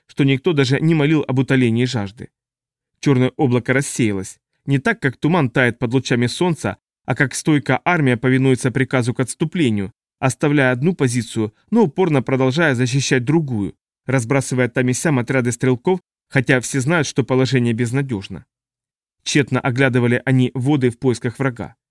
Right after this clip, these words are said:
Вокруг не было ничего. Ни корпуса, ни башни, ни пушки, ни доски, ни щепки. Медленно-медленно, словно охотник, подкрадывающийся к невидимой добыче, они приближались к месту, где прежде стоял на якоре их противник.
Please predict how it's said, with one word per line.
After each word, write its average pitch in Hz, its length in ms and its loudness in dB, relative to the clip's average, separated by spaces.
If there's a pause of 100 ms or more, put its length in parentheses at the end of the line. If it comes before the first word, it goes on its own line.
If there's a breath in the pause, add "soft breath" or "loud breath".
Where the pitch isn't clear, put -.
(380)
Вокруг 147 380 -4
не 135 100 2
было 135 160 2
ничего. 120 480 -6 (280)
Ни 226 120 -2
корпуса, 165 520 -2
ни 117 100 2
башни, 131 360 -2
ни 113 120 0
пушки, - 460 -2
ни 202 120 0
доски, 151 360 -2
ни 117 100 0
щепки. - 480 -10 (800)
Медленно-медленно, 147 880 2
словно 131 300 0
охотник, 135 580 -4 (180)
подкрадывающийся 127 880 0
к - 80 -20
невидимой 123 460 2
добыче, 123 520 -2 (280)
они 190 240 2
приближались 135 580 0
к - 80 -12
месту, 143 400 0 (200 soft breath)
где 123 200 2
прежде 160 320 0
стоял 131 360 0
на 135 80 0
якоре 127 380 0
их - 220 -6
противник. 92 640 -6